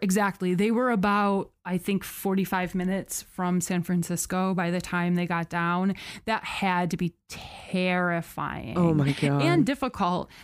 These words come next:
Speaker 1: They,
Speaker 2: Yeah.
Speaker 1: their ailerons, no, is it, I wrote it down.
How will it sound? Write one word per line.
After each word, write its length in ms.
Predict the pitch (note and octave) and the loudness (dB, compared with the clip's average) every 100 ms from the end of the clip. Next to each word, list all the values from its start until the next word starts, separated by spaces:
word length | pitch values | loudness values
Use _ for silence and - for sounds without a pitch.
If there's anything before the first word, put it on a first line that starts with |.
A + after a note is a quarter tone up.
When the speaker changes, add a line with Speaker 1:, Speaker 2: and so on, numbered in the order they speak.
| - | -2
Speaker 1:
They, 220 | A3 A3 | 2 4
Speaker 2:
Yeah. 220 | D3+ G#3 | 6 6
Speaker 1:
their 300 | D#3+ D3+ D#3+ - | 4 4 2 0
ailerons, 760 | G#3 B3 C4+ C#4+ D4 D4 - | 0 2 2 2 2 0 0
no, 120 | F#3+ - | -4 -2
is 100 | F#3 | -4
it, 240 | G3 F#3 - | -2 -4 -6
I 80 | F#3 | -4
wrote 200 | F#3 F#3 | -2 -2
it 140 | - | -4
down. 1000 | - D#3+ D#2+ - A#1 A1 G#1 G1+ G#1 F#3+ | -6 -8 -6 -8 -8 -8 -8 -8 -6 -6